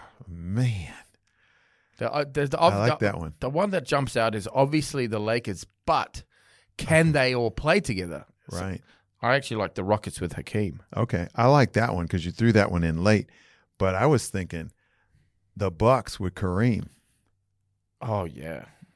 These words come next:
Speaker 1: The sky hook in his prime.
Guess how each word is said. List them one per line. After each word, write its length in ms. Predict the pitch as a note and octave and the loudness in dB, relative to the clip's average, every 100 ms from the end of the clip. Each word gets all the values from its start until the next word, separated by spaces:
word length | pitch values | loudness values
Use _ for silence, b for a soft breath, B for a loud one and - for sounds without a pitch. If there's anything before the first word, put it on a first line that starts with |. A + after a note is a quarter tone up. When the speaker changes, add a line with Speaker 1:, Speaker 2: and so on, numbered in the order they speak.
| - | -10
Speaker 1:
The 120 | G2 | -8
sky 460 | - - B2+ C#3+ | -6 0 2 4
hook 380 | A#2 A#2 D#3+ - - _ - | 4 2 0 -4 -20 _ 0
in 120 | B2 | 4
his 240 | C#3+ D3 | 4 2
prime. 680 | - - A#2+ C3 D3+ G3 A3 | -4 -4 0 2 2 0 -2